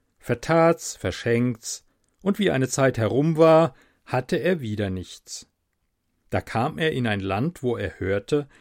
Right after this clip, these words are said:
dass die Königstochter gestorben wäre. „Holla“, dachte er, „das kann gut werden, die will ich wieder lebendig machen und mir's bezahlen lassen,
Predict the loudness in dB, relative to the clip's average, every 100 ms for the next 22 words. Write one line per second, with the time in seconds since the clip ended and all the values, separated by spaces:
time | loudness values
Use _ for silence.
0 | _ -10 -8 -10 -10 -2 2 0 -2 -6
1 | -6 -4 -4 -4 -6 -2 0 0 -2 -2
2 | -2 -2 -4 -12 _ _ _ _ _ -8
3 | 0 4 6 4 2 -4 _ _ -14 -12
4 | -10 -12 -10 -14 -18 _ _ _ _ -8
5 | -4 -4 -2 -2 -2 -2 0 0 2 2
6 | 4 2 -2 _ _ -20 _ -4 0 4
7 | 4 4 4 4 4 4 4 4 2 0
8 | 2 2 2 2 0 2 -2 -2 -6 -2
9 | 0 2 4 2 2 0